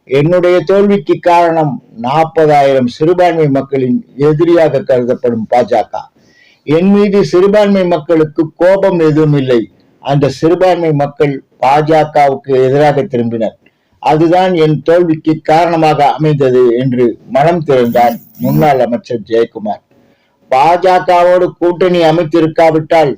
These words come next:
நாற்பதாயிரம் வாக்குகள் வித்தியாசத்தில்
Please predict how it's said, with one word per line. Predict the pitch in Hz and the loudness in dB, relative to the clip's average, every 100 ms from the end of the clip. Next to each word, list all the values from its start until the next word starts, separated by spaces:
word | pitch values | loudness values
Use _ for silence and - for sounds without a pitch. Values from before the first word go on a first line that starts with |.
| _ _ _ _ _ | _ _ _ _ _
நாற்பதாயிரம் | 120 123 147 226 - 185 180 175 165 160 | -8 -2 -2 -2 0 2 4 2 2 2
வாக்குகள் | 156 165 196 185 170 156 | 2 0 0 0 2 0
வித்தியாசத்தில் | 156 151 170 156 143 151 139 120 | 0 0 0 0 -4 -4 -4 -6